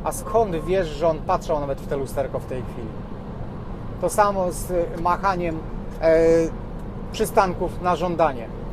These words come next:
Ty masz machać, aż autobus się zatrzyma, a nie machnąć, jak autobus jest daleko. Kierowca mógł patrzeć w lusterko, mógł patrzeć w lusterko wsteczne, co się na wozie dzieje, w lusterko boczne albo co innego, gdzie indziej. On nie musi patrzeć na ciebie, że ty stoisz na przystanku. To jest twoje zadanie,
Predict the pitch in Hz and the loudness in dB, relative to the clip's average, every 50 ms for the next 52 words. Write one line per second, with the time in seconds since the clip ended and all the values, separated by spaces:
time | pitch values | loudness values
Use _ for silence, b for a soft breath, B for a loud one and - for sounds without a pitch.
0 | - - - - - - - 190 185 196 190 175 - 190 190 190 202 208 208 - | -8 -8 -8 -6 -6 -6 -4 -2 0 0 0 -2 -2 0 2 4 4 4 4 2
1 | 208 190 - 185 165 - 175 165 160 180 175 160 170 - - - 170 156 160 - | 2 2 0 -2 -2 0 0 0 0 0 -2 -2 -2 -4 -4 -2 -2 0 0 -2
2 | - - 208 208 190 165 143 - 160 160 156 165 170 170 185 180 - - 170 156 | -2 -4 -4 -2 -2 -2 -2 -2 -4 -4 -4 -2 0 0 0 0 -2 -4 -6 -4
3 | - 170 160 175 160 151 - 180 160 151 156 - 160 156 143 165 165 156 139 - | -4 -2 0 0 0 0 0 0 -2 -2 -4 -4 -4 -2 2 4 4 4 4 2
4 | - - - - - - - - - - - - - - - - - - - - | -2 -6 -8 -8 -8 -8 -8 -8 -8 -8 -8 -8 -8 -8 -8 -8 -8 -6 -8 -8
5 | - - - - - - - - - - - - - - - - 190 185 190 190 | -8 -8 -8 -6 -6 -6 -8 -8 -8 -8 -6 -6 -6 -6 0 4 6 6 6 6
6 | - - 202 180 175 180 - - - 180 165 - - 160 135 131 143 143 139 - | 4 2 2 2 2 0 0 2 2 2 2 2 -2 -4 -4 -4 -4 -6 -2 0
7 | 180 170 175 - - 202 170 156 147 - - 156 151 143 - - 160 151 131 139 | 2 2 2 4 4 4 4 2 0 0 2 2 2 2 0 -2 -4 -4 -4 -4
8 | 147 156 143 - 160 143 - 165 147 - - 175 175 165 - - 190 170 - 175 | -6 -4 -2 0 0 0 0 -2 -2 0 0 0 0 0 0 -2 -2 -2 -2 -4
9 | 151 - 170 151 143 139 135 160 160 151 170 170 - 170 170 165 165 170 160 - | -4 -4 -4 -4 -2 0 2 2 2 2 0 0 0 0 0 0 0 0 -2 -2
10 | - - - - - 139 135 156 170 160 - 175 165 151 - 165 143 131 160 175 | -6 -8 -8 -8 -6 -4 -4 -4 -4 -2 0 0 0 2 0 0 0 2 2 0
11 | 175 - - 196 190 - 185 185 175 185 196 - - 220 240 240 262 262 269 233 | 0 0 -2 -4 -2 -2 -2 -2 0 -2 -2 0 2 2 2 2 0 -2 -2 0
12 | 175 175 175 160 156 - - 220 220 190 156 151 147 160 180 220 247 240 - - | 2 2 2 2 0 -2 -2 0 0 0 0 0 0 0 0 -2 -2 -2 -2 -4
13 | - - 180 160 - - 165 - 175 160 - - 180 180 175 156 160 156 165 160 | 0 0 0 0 0 -4 -6 -6 -6 -4 -4 -4 -2 -2 -2 -2 -4 -6 -6 -6
14 | - 185 165 156 - 180 156 - - - 147 131 - - 156 - 226 233 220 - | -4 -2 -2 -2 -4 -6 -8 -6 -6 -6 -6 -6 -6 -8 -6 -4 -2 -2 -2 -4
15 | - - - 220 185 160 143 143 151 139 156 156 156 165 175 190 | -6 -4 0 2 2 4 2 2 0 0 0 0 0 0 -2 -4